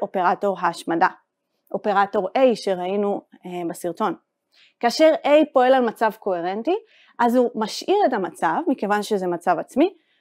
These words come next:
ומוציא איזשהו פקטור של אלפא, כאשר אלפא זה מספר מרוכב. ניתן לרשום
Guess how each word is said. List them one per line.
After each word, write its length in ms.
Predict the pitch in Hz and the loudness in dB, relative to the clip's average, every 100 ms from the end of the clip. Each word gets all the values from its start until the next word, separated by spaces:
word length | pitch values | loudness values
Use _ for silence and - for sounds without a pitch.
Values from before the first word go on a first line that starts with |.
| - | 0
ומוציא 400 | 233 254 247 370 | 2 2 4 4
איזשהו 300 | 359 311 240 | 4 2 -2
פקטור 300 | 262 254 269 | -2 0 0
של 160 | 262 214 220 | 0 -4 -4
אלפא, 300 | 233 226 - _ _ _ - | -4 -6 -16 _ _ _ -8
כאשר 320 | 220 277 269 | -2 2 2
אלפא 440 | 254 285 269 311 277 | 4 2 0 -2 0
זה 200 | 214 240 | 0 -2
מספר 420 | 208 - 196 190 196 - | -4 -6 -6 -6 -6 -8
מרוכב. 320 | 175 175 - - - _ _ _ _ _ _ _ _ _ | -6 -6 -8 -12 -20 _ _ _ _ _ _ _ _ _
ניתן 200 | 247 285 | -2 4
לרשום 580 | 359 359 247 285 320 339 | 6 6 4 2 6 6